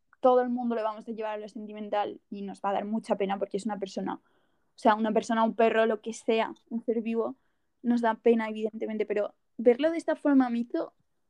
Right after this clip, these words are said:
no sé, me hizo reflexionar muchísimo. No sé si es una fumada, no sé si está quedando bien que diga esto, pero no sé, me hizo pensar y... y agradezco que mi madre me haya dicho esto en ese momento, a pesar de que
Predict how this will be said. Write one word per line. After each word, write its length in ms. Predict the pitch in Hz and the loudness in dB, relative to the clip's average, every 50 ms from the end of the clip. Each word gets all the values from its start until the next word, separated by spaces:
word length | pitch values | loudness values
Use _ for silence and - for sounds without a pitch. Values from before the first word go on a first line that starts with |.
| _ _ _ _ _ _ _ _ _ _ _ _ _ _ _ - - - - 269 | _ _ _ _ _ _ _ _ _ _ _ _ _ _ _ -12 -10 -10 -4 0
no 120 | 262 269 269 | 2 2 2
sé, 120 | 277 294 | 4 4
me 100 | 269 269 | 4 4
hizo 160 | 269 302 311 311 | 4 2 0 0
reflexionar 500 | 302 285 269 277 269 269 - 262 254 269 | -2 -2 -2 -2 -4 0 0 0 2 2
muchísimo. 760 | 277 262 254 240 - 247 240 233 - - 233 214 202 196 - - | 2 2 0 0 -2 -4 -4 -4 -2 -4 -2 -2 -2 -6 -10 -4
No 140 | - 226 233 | 0 0 0
sé 120 | 233 277 269 | 2 0 -2
si 180 | - 277 269 262 | 0 2 2 2
es 120 | - _ _ _ _ _ _ _ | 2 _ _ _ _ _ _ _
una 260 | 247 254 254 247 233 | 4 6 6 4 2
fumada, 380 | - 262 254 254 240 240 240 247 | 4 6 6 6 6 4 4 4
no 140 | 247 254 240 | 2 2 2
sé 160 | 233 240 240 | 0 -2 -2
si 100 | - 247 | -2 -8
está 220 | 240 - 247 233 | -4 -4 -4 0
quedando 320 | 226 240 240 233 240 240 - | 0 0 0 0 -2 -2 -4
bien 360 | - 220 214 214 240 233 233 233 | -8 0 2 4 4 4 4 2
que 120 | 247 240 | 2 2
diga 200 | 247 247 226 220 | 2 4 4 4
esto, 240 | 226 220 - 254 247 | 2 2 2 2 4
pero 280 | 233 - - 202 - - _ _ _ _ _ _ _ _ _ _ _ _ _ _ _ _ _ _ | 4 4 2 2 -2 -6 _ _ _ _ _ _ _ _ _ _ _ _ _ _ _ _ _ _
no 220 | - 262 240 240 254 | 6 6 6 6 6
sé, 140 | - 247 | 6 4
me 120 | 220 208 220 | 4 4 -2
hizo 340 | 220 - 240 220 214 - _ _ _ | 0 0 0 0 0 -4 _ _ _
pensar 440 | - 220 214 190 - - 202 202 - | -2 -2 -2 0 -2 0 0 0 -2
y... 400 | - - 214 214 214 107 - - - - _ _ _ _ | -4 -8 -10 -10 -8 -10 -10 -10 -12 -16 _ _ _ _
y 140 | 220 214 208 | -2 0 0
agradezco 500 | 202 202 202 196 208 196 - 226 220 220 | 2 2 2 2 0 0 0 0 0 2
que 140 | - 226 | 0 -2
mi 100 | 208 208 | 0 0
madre 260 | 208 208 196 208 208 202 | -2 -2 -2 -2 -2 -2
me 80 | 208 | -2
haya 160 | 208 208 202 | 2 2 2
dicho 240 | 202 208 196 - - | 2 0 -4 -2 -2
esto 180 | 208 208 - 214 | -2 -2 -2 -6
en 60 | 208 | -6
ese 160 | 208 214 - 214 | -6 -4 -4 -2
momento, 500 | 208 208 208 208 202 208 208 226 269 269 - - | -2 -2 -2 -4 -4 -2 0 -2 -2 -2 -4 -6
a 60 | 202 | -6
pesar 300 | 220 - - 214 208 208 | -6 2 4 4 4 6
de 140 | 214 208 202 | 4 2 4
que 300 | - 208 190 185 - | 4 4 4 4 0